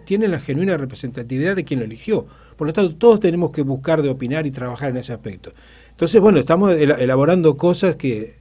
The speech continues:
no las vamos a poner ante la campaña, estamos en campaña, así que no lo podemos hacer, pero en los poquitos días vamos a estar presentando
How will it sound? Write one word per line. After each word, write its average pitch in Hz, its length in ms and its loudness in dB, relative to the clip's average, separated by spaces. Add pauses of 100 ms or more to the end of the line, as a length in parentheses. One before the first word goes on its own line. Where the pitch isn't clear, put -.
(440)
no 117 220 -6
las 117 120 -6
vamos 117 240 -6
a - 20 -8
poner 117 280 -6
ante 113 260 -8
la 120 80 -4
campaña, 139 380 -2
estamos 117 280 -8
en 117 60 -8
campaña, 120 300 -6
así 110 80 -10
que 117 80 -8
no 113 60 -10
lo 107 60 -14
podemos 127 260 -6
hacer, 160 200 -4 (320)
pero 127 140 -2
en - 20 0
los 123 100 -2
poquitos 165 360 0
días 170 160 2
vamos 151 140 -2
a - 20 -4
estar 135 180 -4
presentando 135 680 -2